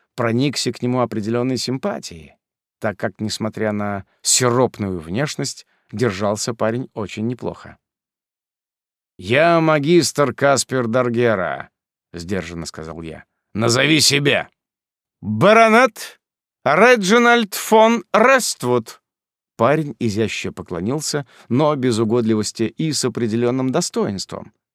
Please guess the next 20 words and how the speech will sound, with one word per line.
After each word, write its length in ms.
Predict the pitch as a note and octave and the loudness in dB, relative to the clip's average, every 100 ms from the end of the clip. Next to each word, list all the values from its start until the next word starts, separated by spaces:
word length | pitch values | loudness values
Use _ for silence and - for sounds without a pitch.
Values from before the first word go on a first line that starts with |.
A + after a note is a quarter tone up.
| _ _ _ _ | _ _ _ _
которое 380 | - A2+ B2 A#2+ | -6 -2 0 0
умудрился 560 | A2 G#2+ A2 C3+ - A#2+ | 0 -2 -2 -4 -4 -6
сохранить 520 | A2 G#2 B2 C3+ A#2+ | -6 -6 -4 -4 -2
даже 280 | A2+ A2+ A2 | 0 0 -2
через 340 | - G#2+ F#2 | -6 -6 -6
несколько 640 | F2 G#2+ B2 A2+ - B2 A#2 - | -6 -6 -6 -8 -6 -6 -8 -12
месяцев 600 | - A2 A2 A#2 G#2 A2+ | -4 -2 -2 -4 -4 -6
заключения. 720 | G2 G#2 C3+ - F2+ F2+ D#2+ _ _ _ _ _ _ _ _ - | -6 -8 -8 -8 -10 -10 -18 _ _ _ _ _ _ _ _ 0
"Это 280 | C#3+ D#3+ | 2 4
вам 300 | C3+ E3+ B3 | 4 4 4
я 220 | C4 B3 A3+ | 4 6 6
обязан 420 | F#3 E3+ C#3+ D3 | 6 4 4 0
своим 460 | - D3+ D3 C#3 - | 4 4 4 2 0
освобождением. 1040 | C3 B2+ C3+ C#3+ A#2 B2 A2+ A2+ A2 A2+ _ _ _ _ _ _ _ _ - | 0 0 2 2 2 2 4 2 0 -6 _ _ _ _ _ _ _ _ -2
Благодарю 540 | C3+ E3+ G3 A3+ G3+ | 2 4 6 6 6
вас, 220 | F3 E3+ | 6 4
магистр". 580 | D#3+ F3+ F3 - F3+ F3+ - _ _ _ _ _ _ _ _ _ _ _ _ _ - | 2 2 2 0 -2 -4 -8 _ _ _ _ _ _ _ _ _ _ _ _ _ -10
"Тебе 400 | G2+ A2 A2 - | -4 -2 -2 -4
объяснили 680 | G#2+ G2 A2+ A2 C3+ D#3 F#2 | -8 -6 -6 -6 -6 -4 -6
задачу?" 600 | F2 E2+ - - - | -8 -12 -14 -16 -20